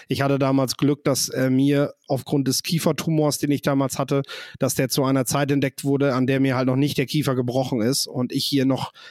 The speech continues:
noch mit euch sprechen kann. Weil, äh, wenn ich nicht zur regelmäßigen Vorsorge gewesen wäre in dem Alter, das war mit knapp unter dreißig,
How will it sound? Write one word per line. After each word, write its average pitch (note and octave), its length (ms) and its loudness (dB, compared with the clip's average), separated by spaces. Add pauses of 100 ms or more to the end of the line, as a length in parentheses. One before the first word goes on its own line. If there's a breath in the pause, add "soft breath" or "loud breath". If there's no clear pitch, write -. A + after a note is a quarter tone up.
(440 loud breath)
noch C#3 140 0
mit D#3 120 2
euch D3+ 160 2
sprechen D3+ 380 -2
kann. A2 400 -4
Weil, B2 320 0
äh, B2 320 0
wenn C3 100 2
ich B2 160 -2
nicht D#3+ 320 2 (140)
zur D#3 420 2
regelmäßigen D3 640 2
Vorsorge C#3 480 2
gewesen D#3+ 460 2
wäre E3 280 2
in D#3 100 2
dem D3+ 140 2
Alter, D3+ 440 0 (320 loud breath)
das B2+ 160 0
war C3 100 2
mit B2+ 160 0
knapp C#3 220 0
unter B2+ 180 2
dreißig, D3+ 640 0